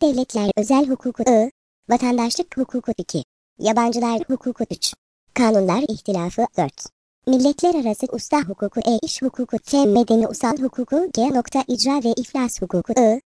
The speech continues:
Kamu hukuku. On beş Z. Evli hukuk ayrımı hukuk. Kamu hukuku ve özel hukuk olmak üzere ikiye ayrılır.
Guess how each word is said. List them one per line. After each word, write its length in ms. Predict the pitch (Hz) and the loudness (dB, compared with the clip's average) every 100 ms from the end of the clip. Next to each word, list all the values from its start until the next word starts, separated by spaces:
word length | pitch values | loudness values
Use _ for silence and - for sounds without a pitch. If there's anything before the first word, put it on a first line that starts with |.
| _ _ | _ _
Kamu 220 | - 349 302 | 2 4 4
hukuku. 360 | 254 - 247 226 | 0 -2 -4 -2
On 220 | 269 330 | 0 2
beş 140 | 277 277 | 2 0
Z. 260 | - 196 | -4 -4
Evli 380 | 233 - 311 320 | -4 0 0 2
hukuk 380 | 320 247 - - | -2 -4 -10 -4
ayrımı 300 | 208 190 180 | 0 2 0
hukuk. 380 | 170 160 156 _ _ | -2 -8 -12 _ _
Kamu 200 | - 320 | 2 2
hukuku 400 | 269 262 254 - | 2 -2 -6 -2
ve 240 | 320 294 233 | 0 2 2
özel 320 | 220 262 277 | 2 2 2
hukuk 340 | 262 - 302 202 | 0 -2 -2 0
olmak 300 | 190 180 - | -2 -2 -4
üzere 260 | 170 202 - | -4 -2 -4
ikiye 280 | - 220 196 | -6 -6 -4
ayrılır. 440 | 151 135 127 - | -4 -6 -6 -10